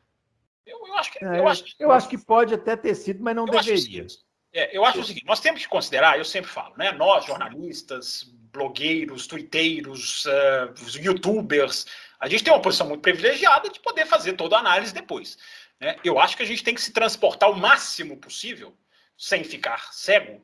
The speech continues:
Speaker 1: mas o máximo possível pro momento, né? Eu acho, primeiro, o momento era absolutamente indefinido, né?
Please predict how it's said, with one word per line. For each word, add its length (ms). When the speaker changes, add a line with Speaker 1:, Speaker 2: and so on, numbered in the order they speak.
Speaker 1:
mas 320
o 80
máximo 440
possível 460
pro 140
momento, 460
né? 340
Eu 180
acho, 260
primeiro, 360
o 20
momento 460
era 260
absolutamente 1120
indefinido, 680
né? 160